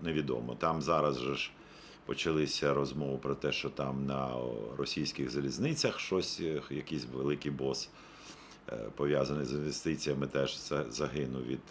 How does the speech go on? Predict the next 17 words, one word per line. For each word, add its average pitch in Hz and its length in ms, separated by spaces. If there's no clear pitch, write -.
атаки 60 340
серця, 98 460
від 57 300
інфаркту. 76 520
В 82 40
Росії, 170 300
оскільки 113 280
там 90 240
мафія, 92 540
то - 440
очевидно, - 500
що - 140
треба 104 300
міряти 92 400
мафіозними, 80 680
м, 73 120
правилами. 64 560